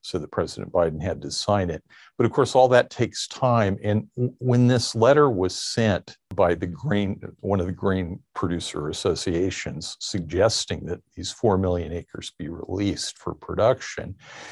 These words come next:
it was still at the beginning of the growing, s-, of the planting season. But so now we've lost it. We're past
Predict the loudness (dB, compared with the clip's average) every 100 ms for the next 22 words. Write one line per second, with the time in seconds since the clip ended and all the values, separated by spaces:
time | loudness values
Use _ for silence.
0 | -4 0 4 4 4 0 2 4 4 2
1 | -2 -2 -2 -8 -4 2 2 4 0 -2
2 | 0 0 0 0 0 0 2 4 2 0
3 | -4 -6 -6 -6 -2 0 2 0 -4 -10
4 | -10 -10 -14 -18 _ -20 -20 -20 -4 4
5 | 4 2 _ _ _ _ 0 4 6 6
6 | 6 4 6 8 8 4 -2 0 0 4
7 | 4 4 0